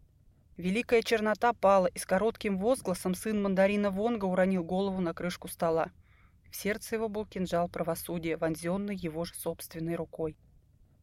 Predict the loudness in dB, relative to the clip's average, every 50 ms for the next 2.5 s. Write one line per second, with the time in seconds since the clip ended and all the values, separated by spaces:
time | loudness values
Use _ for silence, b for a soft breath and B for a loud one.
0 | -6 -4 -4 -4 -4 -6 -8 -4 -2 0 2 4 6 6 4 4 6 4 4 6
1 | 4 2 2 0 -2 -2 -2 -2 -2 -2 -2 -4 -4 -4 -2 -2 0 0 0 0
2 | 0 0 0 -2 -2 -6 -8 -14 -16